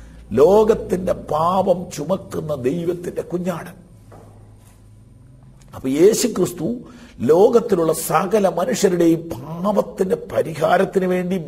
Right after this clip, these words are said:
മനുഷ്യാവതാരം ചെയ്ത ദൈവപുത്രനാണ്. ശരി, അത് കഴിഞ്ഞിട്ട് എത്ര വർഷമായി? രണ്ടായിരം വർഷം കഴിഞ്ഞു. ഇപ്പൊ എന്ത് സംഭവിച്ചുകൊണ്ടിരിക്കുന്നു? ഈ സത്യം ലോകം മുഴുവനും പ്രസംഗിക്കാൻ യേശു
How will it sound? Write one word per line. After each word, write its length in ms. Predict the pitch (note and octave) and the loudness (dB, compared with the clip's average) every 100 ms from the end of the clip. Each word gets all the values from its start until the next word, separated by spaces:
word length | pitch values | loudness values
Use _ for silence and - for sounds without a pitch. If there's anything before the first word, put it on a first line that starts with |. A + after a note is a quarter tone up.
| A#2 | -10
മനുഷ്യാവതാരം 1120 | A2+ C3+ F3+ F3+ G3 F#3+ G3 G3 G#3+ A3 G#3+ | -6 -6 -4 4 6 6 6 6 6 4 2
ചെയ്ത 240 | F3+ E3 F3+ | 0 0 2
ദൈവപുത്രനാണ്. 1080 | G3 E3+ G#3 G#3+ - A3+ A3+ A3+ G3 - - - - - _ _ _ _ _ _ _ _ _ _ _ _ _ _ _ _ _ - | 2 4 4 4 4 4 4 4 2 -6 -18 -20 -20 -20 _ _ _ _ _ _ _ _ _ _ _ _ _ _ _ _ _ -14
ശരി, 420 | - G2 - - - _ _ _ _ _ - | -6 -6 -6 -16 -20 _ _ _ _ _ -2
അത് 180 | D#3+ F3+ | 2 4
കഴിഞ്ഞിട്ട് 280 | F#3+ F#3+ F#3+ | 4 2 2
എത്ര 120 | F#3+ | 2
വർഷമായി? 460 | G3 - F3+ G3 F#3+ | 2 0 -2 -4 -4
രണ്ടായിരം 420 | G#3+ A3+ A3+ G#3+ | -6 -6 -6 -8
വർഷം 240 | G#3 G3+ | -10 -8
കഴിഞ്ഞു. 300 | G3+ F#3+ G3 - - - - | -8 -8 -10 -12 -20 -8 -2
ഇപ്പൊ 240 | G3 A3 | 2 4
എന്ത് 160 | F#3+ G3 | 4 2
സംഭവിച്ചുകൊണ്ടിരിക്കുന്നു? 960 | F3+ F#3+ F#3 F#3 E3+ E3+ D#3+ D#3 - - - - | 4 4 4 2 0 -6 -6 -10 -14 -20 -20 -4
ഈ 240 | F#3+ C4 | 2 4
സത്യം 600 | C4 - B2+ - D#3 C#3 | 2 0 -4 -2 -4 -2
ലോകം 440 | A#2 B2 D3+ D3+ C#3+ | 0 2 2 0 -2
മുഴുവനും 600 | C#3+ C#3+ C#3+ C#3+ C#3 C#3+ | -2 -2 -2 -2 -4 -6
പ്രസംഗിക്കാൻ 560 | C#3 - C#3 C3+ C3+ B2+ | -10 -10 -10 -4 -2 -2
യേശു 380 | B2 C3+ C3+ | -4 -6 -8